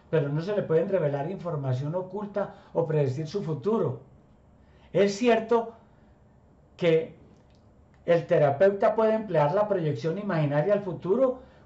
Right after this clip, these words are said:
como herramienta terapéutica en el proceso, dependiendo de lo que se quiera lograr en la reprogramación de emociones de la persona.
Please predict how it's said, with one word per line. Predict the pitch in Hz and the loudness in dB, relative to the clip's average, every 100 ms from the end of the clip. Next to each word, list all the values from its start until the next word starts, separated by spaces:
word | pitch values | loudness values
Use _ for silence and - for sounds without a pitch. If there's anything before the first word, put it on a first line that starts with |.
| - | -2
como | 185 180 165 | 2 2 2
herramienta | 151 151 147 160 180 220 208 | 2 0 0 -2 0 0 2
terapéutica | 180 147 123 214 220 240 - | 2 2 2 -2 -2 -4 -2
en | 156 | 0
el | 135 | -2
proceso, | 139 127 123 226 - 123 - - _ _ _ - | -2 -2 0 0 0 -4 -8 -20 _ _ _ -10
dependiendo | 156 180 - 147 151 160 190 247 | 0 2 2 0 0 0 0 0
de | 214 | 2
lo | 180 | 2
que | 160 | 0
se | 131 131 | -4 -4
quiera | 160 185 | 0 0
lograr | 226 165 147 180 240 - - - - | 2 0 2 0 0 -2 -14 -20 -6
en | 180 | -2
la | 165 | 2
reprogramación | 156 151 - 151 143 135 127 151 170 | 2 0 -2 -2 -2 -2 -4 -4 -4
de | 196 | -4
emociones | 180 127 147 160 185 | -2 -4 -4 -6 -4
de | |
la | 156 135 | -4 -4
persona. | 123 - 165 117 | -6 -4 -4 -4